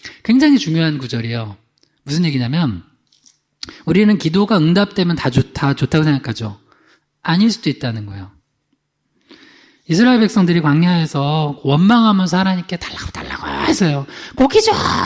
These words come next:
애굽에서는 이것저것 먹었는데 힘 빠져 죽겠어!" 하면서 막 감사하지 않고 원망했어요. 뭐, 그걸 또 기도라면 기도지만 그건 기도가 아니에요. 근데, 그러니까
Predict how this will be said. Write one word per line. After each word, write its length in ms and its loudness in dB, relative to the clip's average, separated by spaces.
애굽에서는 1080 -4
이것저것 320 -6
먹었는데 800 -6
힘 140 2
빠져 240 0
죽겠어!" 400 -4
하면서 340 -4
막 340 -10
감사하지 600 0
않고 580 -2
원망했어요. 760 -4
뭐, 120 -8
그걸 200 -2
또 140 -6
기도라면 440 -2
기도지만 380 -4
그건 140 -6
기도가 340 -2
아니에요. 380 -4
근데, 320 -6
그러니까 260 -4